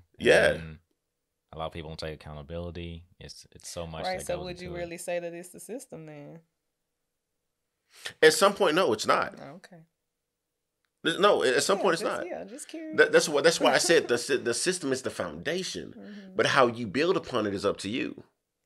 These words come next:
Speaker 2: I think the system can easily blind people. Like, a lot
Speaker 1: But
Speaker 2: of people don't see the opportunities in life because of the system.
Speaker 1: Pe-, no, no fucking way.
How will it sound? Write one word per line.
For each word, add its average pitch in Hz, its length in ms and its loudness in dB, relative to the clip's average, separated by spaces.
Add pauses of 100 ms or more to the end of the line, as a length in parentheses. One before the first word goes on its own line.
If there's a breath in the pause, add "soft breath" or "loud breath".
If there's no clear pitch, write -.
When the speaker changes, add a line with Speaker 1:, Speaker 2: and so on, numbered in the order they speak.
(160)
Speaker 2:
I 78 100 -8
think 92 200 -10
the 85 60 -8
system 85 420 -12
can 80 140 -12
easily 78 340 -12
blind 76 500 -12
people. 69 460 -20 (340)
Like, 76 340 -10 (360)
a 82 40 -12
lot 78 100 -6
Speaker 1:
But 80 40 -4
Speaker 2:
of - 60 -14
people 82 160 -12
don't 78 200 -12
see 85 140 -8
the 78 220 -8 (120)
opportunities 78 840 -14 (160)
in 73 180 -16
life 71 460 -12 (240)
because - 360 -14
of - 80 -20
the - 80 -20
system. - 540 -16 (840)
Speaker 1:
Pe-, - 260 -8
no, 78 360 -6 (520)
no 95 340 0
fucking 87 440 -4
way. - 340 -8